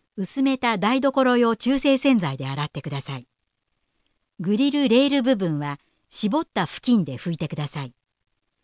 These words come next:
グリル扉の内側は、絞った布巾で拭いてください。油汚れがひどい場合は、薄めた台所用中性洗剤で拭き取ってください。その後、絞った布巾で水拭きしてください。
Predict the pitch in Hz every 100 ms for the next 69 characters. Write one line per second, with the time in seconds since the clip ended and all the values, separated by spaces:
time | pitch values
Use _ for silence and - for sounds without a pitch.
0 | _ _ _ - 185 233 302 320 311 277
1 | 208 165 131 143 - 190 180 165 156 151
2 | 151 _ _ - - 208 285 - 185 -
3 | - 226 175 135 - 165 160 151 143 -
4 | 143 - _ _ _ _ _ _ _ _
5 | - 170 220 220 220 196 170 139 131 -
6 | 214 220 160 151 151 147 147 147 _ _
7 | _ _ 196 180 269 254 247 233 208 208
8 | 254 269 262 254 247 233 226 - 262 262
9 | 254 262 240 170 139 120 127 - - -
10 | 277 - 156 139 131 135 117 _ _ _
11 | _ - 220 262 285 277 170 160 _ _
12 | - 190 196 226 160 135 - 190 156 127
13 | 123 143 160 190 208 214 208 - 180 165
14 | 156 165 143